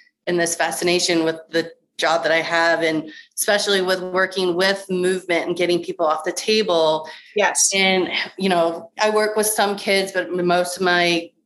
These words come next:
Speaker 1: population clientele is of adults. And it is, so much is coming back to taking time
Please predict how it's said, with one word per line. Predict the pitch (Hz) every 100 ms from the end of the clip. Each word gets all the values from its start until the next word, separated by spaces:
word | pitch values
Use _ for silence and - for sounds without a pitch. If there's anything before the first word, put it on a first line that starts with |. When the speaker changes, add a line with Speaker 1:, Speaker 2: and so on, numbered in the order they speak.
| _
Speaker 1:
population | 160 165 - 170 165 165 170 160
clientele | - 156 156 165 160
is | 147 190 196
of | 165
adults. | 170 185 190 185
And | 180
it | 180 180
is, | 190 190 - - - - _
so | - - 208 202
much | 202 185 196 214 -
is | 185 185 180 180
coming | - - 196 190 180
back | 165 185 - -
to | - 185 170 165 160 _ _ _ _ _ -
taking | - 196 214 214 202
time | - 185 180 180 185 190